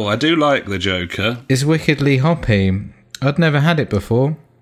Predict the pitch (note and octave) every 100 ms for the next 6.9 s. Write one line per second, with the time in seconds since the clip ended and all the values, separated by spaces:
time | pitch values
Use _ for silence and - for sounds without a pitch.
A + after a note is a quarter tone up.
0 | _ _ - - C3 B2 A#2 A2 F#3+ C3+
1 | G3 F3 E3 D#3 D3 C3 - C3+ C#3 C3
2 | C#3 C3 B2+ B2+ C3 C3 C#3 C3+ G2+ F2+
3 | F2 - A2+ A#2 C#3+ F#3 - - G2 F#2+
4 | D#2+ F#2 F#2+ F#2 F#2 F2+ - F2 F2+ E2+
5 | G#2 A#2+ A2 F#3 E4 A4 A4 - C4+ D4
6 | F4 E4+ B3 F3+ D#3+ _ _ -